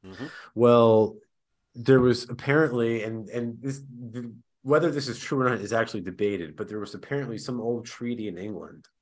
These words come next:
Speaker 2: that the English had signed with Belgium that stated, "In the event that your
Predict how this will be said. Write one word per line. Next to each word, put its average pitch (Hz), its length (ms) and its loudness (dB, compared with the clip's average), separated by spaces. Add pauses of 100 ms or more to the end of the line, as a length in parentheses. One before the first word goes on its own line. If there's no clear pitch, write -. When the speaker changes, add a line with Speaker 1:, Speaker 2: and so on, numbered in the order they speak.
(600)
Speaker 2:
that 107 160 -4
the 98 100 -14
English 131 280 -2
had 107 140 -8
signed 110 360 0
with 95 180 -10
Belgium 101 480 -2
that 92 180 -6
stated, 101 420 -8
"In 104 140 -14
the 101 120 -8
event 117 320 -6
that 110 100 -8
your 113 540 -2